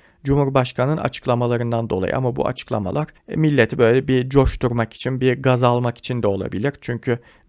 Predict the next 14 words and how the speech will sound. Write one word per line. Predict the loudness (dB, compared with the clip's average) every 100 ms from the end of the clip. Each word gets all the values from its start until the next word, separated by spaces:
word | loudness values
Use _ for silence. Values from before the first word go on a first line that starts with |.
| 2
dört | 2 2
ay | 0
önce | 0 -2 -4
falan | -2 -2 -2 -6 -2
ne | 2
demiş | 2 0 -4
Cumhurbaşkanı? | -2 0 0 -2 -4 -4
"İş | -6 -6 0
dönüyor, | 2 2 0
dolaşıyor, | 0 0 0 -2 -4
faiz | -2 -2 -2
indirimine | -2 -2 -2 -2 -4
geliyor." | -4 -4 -4
demişti. | -6 -10 -12